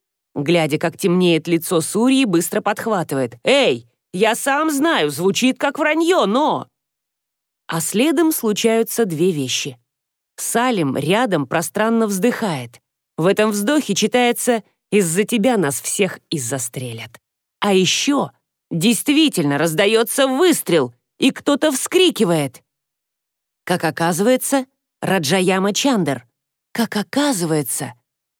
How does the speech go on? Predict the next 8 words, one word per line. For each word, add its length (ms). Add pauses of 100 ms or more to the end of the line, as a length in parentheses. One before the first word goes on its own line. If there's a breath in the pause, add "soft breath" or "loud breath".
(300)
Раджаяма 920
Чандр 680 (320)
с 160
расползающимся 1200
красным 600
пятном 520
на 100
боку. 580